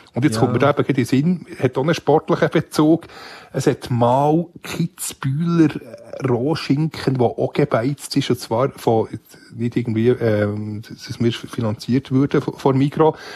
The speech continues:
Speaker 1: aber Migros Selection Produkt. Dann hat's
Speaker 2: <laughs>
Speaker 1: Kitzbühler, äh, mit Bühel, ohne Bühel, ist der gestanden auf dem, dem
Speaker 2: Stimmt.
Speaker 1: Produkt. Und das ist doch einfach falsch. Es heisst nicht Kitzbühel, sondern Kitzbühel.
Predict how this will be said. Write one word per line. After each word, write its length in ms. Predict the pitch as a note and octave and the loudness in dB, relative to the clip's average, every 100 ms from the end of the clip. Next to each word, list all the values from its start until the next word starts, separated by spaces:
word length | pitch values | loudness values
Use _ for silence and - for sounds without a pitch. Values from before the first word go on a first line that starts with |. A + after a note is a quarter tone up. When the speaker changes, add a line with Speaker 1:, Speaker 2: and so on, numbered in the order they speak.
| - | -2
Speaker 1:
aber 200 | B2+ B2+ | 0 2
Migros 340 | D#3 E3+ E3 | 2 2 2
Selection 500 | C#3+ B2+ - - D3+ | 2 0 -2 -4 -2
Produkt. 480 | - D3 C#3+ A2 - | 2 2 2 -2 0
Dann 120 | D#3+ | 2
hat's 220 | F3 G#3+ | 2 0
Speaker 2:
<laughs> 40 | - | 0
Speaker 1:
Kitzbühler, 960 | G3 - C#3 - D#3+ F3+ G#3 G#3+ G#3 - - - - - - | 0 -2 -6 2 4 6 6 6 4 -2 -14 -18 -18 -16 0
äh, 260 | D3+ D#3 - - | 4 4 2 2
mit 360 | F3+ - - - _ - _ | 2 2 -6 -20 _ -20 _
Bühel, 600 | D#3+ F#3 E3 G3 G3+ F#3+ | 4 6 6 4 2 0
ohne 320 | D#3 D3+ F3+ F3+ | 2 0 2 0
Bühel, 800 | F#3+ F3+ - F#3 C#4+ F4 D#4 - - - | 2 0 2 2 4 6 6 4 -2 -6
ist 260 | G#3+ - | -4 0
der 140 | G#3+ A3 | 2 2
gestanden 560 | - - A3+ A3+ A3+ | -2 -2 0 0 -2
auf 180 | A#3 - | -4 -6
dem, 300 | - G3 G3+ - | -4 -2 -2 -2
dem 140 | G3 | -2
Speaker 2:
Stimmt. 240 | G3+ G3+ G#3+ | 0 2 2
Speaker 1:
Produkt. 240 | B3 - | -2 -4
Und 140 | F#3 F3+ | -4 -2
das 120 | E3+ | -2
ist 160 | F#3 - | -2 -2
doch 140 | F3 | 0
einfach 420 | E3+ F#3+ G#3 F3+ | 0 0 0 -2
falsch. 460 | - E3 G#3+ C#4+ - | 0 4 4 2 -2
Es 120 | G#3 | -2
heisst 180 | G3 F3+ | -2 -2
nicht 160 | G3 | -6
Kitzbühel, 720 | - G3+ - - - G3+ A3+ G3+ | -4 -8 -8 -6 0 2 2 0
sondern 340 | F#3+ F#3+ F3 | -2 -2 -6
Kitzbühel. 880 | - G3 - - D#3 B2+ E3+ C4 | -6 -8 -8 -10 -4 2 4 4